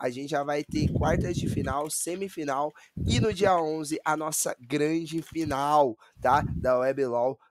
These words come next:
da, do, do circuito nacional, tá, velho? Então, é, eu queria agradecer a todo mundo que colou aí no chat, agradecer o Gabi aí que ficou na produção o dia inteiro, não,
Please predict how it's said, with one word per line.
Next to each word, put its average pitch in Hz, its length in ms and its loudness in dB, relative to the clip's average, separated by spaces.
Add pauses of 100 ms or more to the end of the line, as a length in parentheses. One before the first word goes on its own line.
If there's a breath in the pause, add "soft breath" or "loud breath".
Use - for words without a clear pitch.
da, 139 440 4
do, 151 460 -4
do 131 140 -8
circuito 151 460 -8
nacional, 147 720 -6
tá, 135 240 -2
velho? 113 240 -4
Então, 151 260 -6 (260 soft breath)
é, 131 640 2 (200)
eu 151 40 -10
queria 165 200 0
agradecer 165 340 -4
a - 20 -12
todo 160 220 -6
mundo 160 180 -6
que 147 140 -10
colou 139 220 -2
aí 131 100 -2
no 117 100 -8
chat, 147 460 2
agradecer 143 480 -2
o 143 80 -2
Gabi 135 320 2
aí 131 80 -4
que 123 140 -20
ficou - 200 -10
na 143 120 -4
produção 135 540 -6
o 131 60 -8
dia 131 160 -14
inteiro, 139 400 0
não, 139 320 0